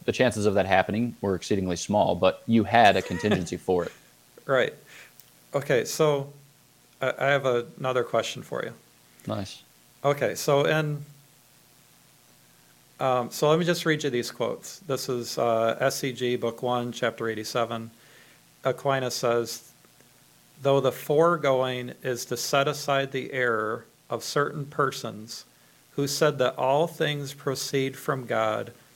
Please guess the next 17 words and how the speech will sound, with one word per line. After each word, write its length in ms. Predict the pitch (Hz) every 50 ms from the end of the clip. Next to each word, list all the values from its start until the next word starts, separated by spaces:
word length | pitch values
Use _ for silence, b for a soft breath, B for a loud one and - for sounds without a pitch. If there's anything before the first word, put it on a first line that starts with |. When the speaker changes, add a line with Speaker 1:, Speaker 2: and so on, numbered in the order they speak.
| b b b b b
Speaker 2:
according 580 | 123 120 - - - 135 135 139 147 151 147 147
to 100 | 147 135
his 360 | 143 - 127 120 123 117 -
simple 520 | - - - 143 139 139 143 147 135 127
will, 420 | 110 117 120 117 113 113 107 104 - - b b b b b b b b b b
which 240 | - 139 131 - -
means 520 | 143 135 139 143 147 147 147 147 - -
that 180 | - - 123 127
we 140 | 135 135 131
are 120 | 123 120
not 300 | 120 127 131 143 143 143
to 80 | - 139
give 240 | 135 135 135 127
an 100 | 127 123
explanation 800 | - 131 135 - - - - 143 131 127 127 127 123 - - 123
of 160 | 120 120 120
anything 640 | 131 135 131 127 127 123 - 127 120 113 107 113